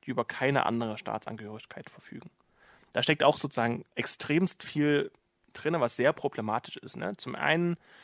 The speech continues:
die Werte, die damit transportiert werden. Da sozusagen wird ja sehr explizit angesprochen: Ehre, Treue, Kameradschaft, Tapferkeit, also sozusagen diese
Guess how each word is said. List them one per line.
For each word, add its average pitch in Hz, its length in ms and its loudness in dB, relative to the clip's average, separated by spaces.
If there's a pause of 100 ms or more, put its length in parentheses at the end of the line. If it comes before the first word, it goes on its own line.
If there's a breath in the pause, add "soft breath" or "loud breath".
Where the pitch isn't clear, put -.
(560 loud breath)
die 117 100 -4
Werte, 139 340 6
die 120 120 -4
damit 104 240 0
transportiert - 580 -10
werden. 113 260 -8
Da 117 120 -8
sozusagen 117 400 -8
wird 117 100 -6
ja 113 80 -2
sehr 113 140 2
explizit 117 420 -6
angesprochen: 147 840 -6
Ehre, 131 360 -2
Treue, 120 360 -2
Kameradschaft, 117 640 -4
Tapferkeit, - 580 -4
also 113 140 -6
sozusagen 110 340 -6
diese 110 320 0